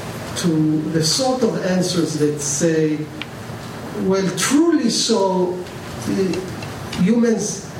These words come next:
at the end cannot be humiliated."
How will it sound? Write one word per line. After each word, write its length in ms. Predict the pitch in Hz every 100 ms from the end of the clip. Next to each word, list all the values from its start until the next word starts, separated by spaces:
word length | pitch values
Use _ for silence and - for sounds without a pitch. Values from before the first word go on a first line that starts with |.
| -
at 160 | 165
the 180 | 170 190
end 300 | 196 196 196 - - - - - - - - - - - - - - - - -
cannot 420 | - 170 180 196 160
be 120 | 165
humiliated." 600 | 156 147 143 120 113 113